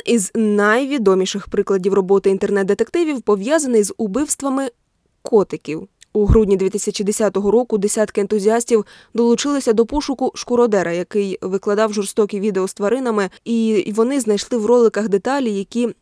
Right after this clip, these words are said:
звузили коло пошуку і, зрештою, допомогли поліцейським установити зв'язок між знущаннями і вбивством китайського студента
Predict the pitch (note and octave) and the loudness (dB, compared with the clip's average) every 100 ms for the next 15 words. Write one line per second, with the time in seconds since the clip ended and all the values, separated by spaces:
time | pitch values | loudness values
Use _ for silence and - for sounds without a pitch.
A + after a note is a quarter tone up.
0 | - G3+ G#3 A#3+ G3 F#3+ F#3 G3+ G3+ - | -12 -8 -2 2 2 2 2 0 0 -2
1 | C#4+ - A3+ G3+ D4 A3+ A#3 C4 - G#3 | -6 -6 -8 2 2 2 0 -2 0 0
2 | G3+ G#3+ A3+ A3+ F3+ - F3 - G#3+ - | 2 0 -2 -2 -4 -4 -6 0 0 0
3 | F#3 - - - _ A3 - A3+ G#3 F3+ | -4 -4 -12 -20 _ -6 0 2 4 2
4 | F3 F3+ F#3 G#3+ G#3 F#3+ - F#3+ G3 - | 0 0 2 2 0 -4 -4 -4 -4 -2
5 | A#3+ A3+ F#3+ F3+ F#3 F3+ G#3 - G3+ F#3+ | 0 0 0 0 -2 -2 -4 -2 -4 -2
6 | - - F#3+ - - F#3 - F#3+ A3+ A3+ | -4 0 -2 -2 -10 -8 -4 0 0 0
7 | G3+ | -2